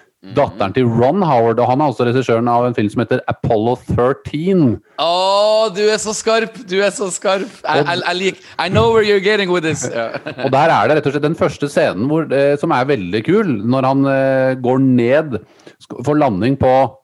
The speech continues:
Speaker 2: Trask, altså denne nye
Speaker 1: Ja.
Speaker 2: planeten som
Speaker 1: Ja.
Speaker 2: er helt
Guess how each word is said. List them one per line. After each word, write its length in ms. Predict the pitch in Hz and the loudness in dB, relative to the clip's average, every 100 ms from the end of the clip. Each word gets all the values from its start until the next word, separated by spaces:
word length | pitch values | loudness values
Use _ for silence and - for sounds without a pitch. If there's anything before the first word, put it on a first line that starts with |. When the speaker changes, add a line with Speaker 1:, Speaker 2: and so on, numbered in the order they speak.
| - | -2
Speaker 2:
Trask, 540 | 165 226 - - - - | 2 2 -2 -16 -16 -8
altså 260 | 113 131 | -4 0
denne 140 | 120 127 | 2 2
nye 140 | 117 95 | 2 0
Speaker 1:
Ja. 60 | |
Speaker 2:
planeten 340 | 120 107 - 120 | 0 -2 -2 -2
som 140 | 123 | 0
Speaker 1:
Ja. 140 | 131 233 | 0 0
Speaker 2:
er 240 | 117 190 | 2 2
helt 240 | 165 127 | 2 -2